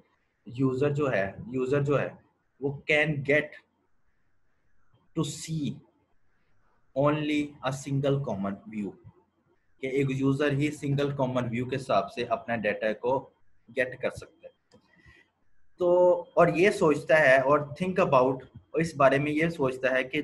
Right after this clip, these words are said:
that components databases did not exist। उसको यही लगता है कि जो common view मुझे नजर आ रहा है, बाकी के जो बे-,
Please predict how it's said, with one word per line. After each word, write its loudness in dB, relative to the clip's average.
that 4
components -2
databases -4
did -8
not -2
exist। -16
उसको -2
यही 2
लगता 0
है 0
कि -6
जो -6
common 0
view -6
मुझे -4
नजर -4
आ 2
रहा -2
है, -18
बाकी 0
के -2
जो -2
बे-, -2